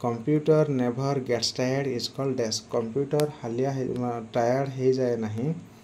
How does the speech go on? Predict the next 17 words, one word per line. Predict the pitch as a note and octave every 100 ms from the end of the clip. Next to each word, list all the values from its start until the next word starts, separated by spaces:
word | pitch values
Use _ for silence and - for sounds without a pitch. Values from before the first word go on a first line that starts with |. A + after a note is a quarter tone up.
| - - - B2+
ଏହାକୁ | C3 C3+ D#3+ D#3
କ'ଣ | B2+ B2 C3+
କୁହାଯାଏ? | A#2+ A2 G#2+ G#2 -
ଓକେ। | - - D#3+ G#2+ - - - - - - - - - - - - B2+
ଦେଖ, | B2+
ଏଇଟା | C#3 C3 C3+
ଆମେ | C3+ C3
ପଢ଼ି | B2 -
ସାରିଛନ୍ତି, | B2 A#2+ A#2 A2+ C#3+
ଡିଲିଜେନ୍ସ | B2 A#2+ A#2 C3 B2+ -
କୁହାଯାଏ | A2+ G#2+ A2 G#2+
ଏହାକୁ। | G#2 G#2 A#2+ E3 F3+ - - - - - - - - - -
ଡିଲିଜେନ୍ସ | A2+ A#2 A2+ A#2 A#2+ A#2 -
ହବ | A#2 A2+
କରେକ୍ଟ। | G#2+ G#2+ G#2+ - - - - - - - - - -
ଓକେ, | - A#2 A2 - - - - - - - - - - - - -
ତାପରେ | C3 B2+ C3 B2